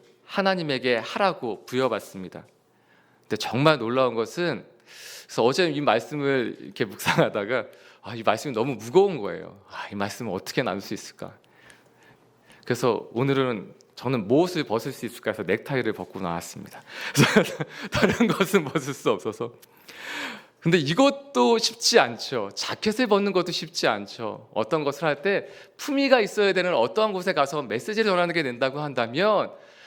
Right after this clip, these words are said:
자켓 벗는 것도, 넥타이 하나를 벗는 것도 쉽지 않아요. 그런데 이사야는 하나님 메시지를 전하는 자인데도 불구하고, 선지자인데도 불구하고 벗은 몸으로 나가야 된다고, 벗은 몸으로 그 삶을 전해야 된다고,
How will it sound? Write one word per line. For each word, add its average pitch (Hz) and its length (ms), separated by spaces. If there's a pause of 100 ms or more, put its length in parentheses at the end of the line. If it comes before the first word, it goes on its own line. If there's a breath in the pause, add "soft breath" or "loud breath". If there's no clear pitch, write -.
(120 loud breath)
자켓 - 460
벗는 226 280
것도, 196 260
넥타이 147 440
하나를 226 320
벗는 143 260
것도 139 200
쉽지 - 340
않아요. 95 400 (1080)
그런데 135 600 (120)
이사야는 156 440
하나님 247 380
메시지를 156 340
전하는 123 360
자인데도 104 460
불구하고, 101 680
선지자인데도 202 640
불구하고 147 840 (520 loud breath)
벗은 139 360
몸으로 220 360
나가야 127 360
된다고, 107 760
벗은 214 300
몸으로 196 580
그 135 80
삶을 214 360
전해야 120 320
된다고, 110 460